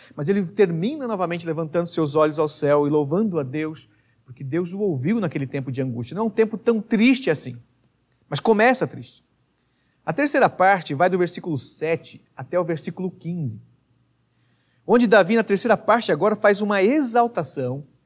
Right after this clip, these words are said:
uma exaltação poética, hiperbólica da imanência de Deus. Ou seja, assim como mencionei, uma interpretação desse salmo, ele estaria olhando para cima ao descrever Deus nos dias de angústia. Ele começaria embaixo e terminaria em cima. E depois ele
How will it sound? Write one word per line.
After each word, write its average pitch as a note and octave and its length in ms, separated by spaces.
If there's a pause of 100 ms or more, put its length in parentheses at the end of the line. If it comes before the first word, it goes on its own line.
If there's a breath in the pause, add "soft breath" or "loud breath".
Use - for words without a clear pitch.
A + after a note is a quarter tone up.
(320)
uma G#3 180
exaltação B3 600
poética, F#3+ 840
hiperbólica F3 1120 (340)
da E3+ 220
imanência G3 720
de E3 120
Deus. - 380 (840)
Ou E3+ 100
seja, D3 400 (440)
assim A#3+ 260
como B3+ 220
mencionei, F3 500
uma E3 140
interpretação G3 760
desse D#3+ 200
salmo, D3+ 380 (300 soft breath)
ele C#3+ 140
estaria D#3 300
olhando F#3+ 640
para G#3 180
cima F3+ 360
ao F3+ 40
descrever F3 440
Deus E3+ 320
nos E3+ 120
dias D#3+ 200
de F3+ 60
angústia. E3+ 340
Ele B2+ 60
começaria D3+ 360
embaixo D#3 320
e - 40
terminaria D3+ 280
em E3 40
cima. A#2+ 340 (480)
E F#3+ 60
depois A#3 340
ele A#3 220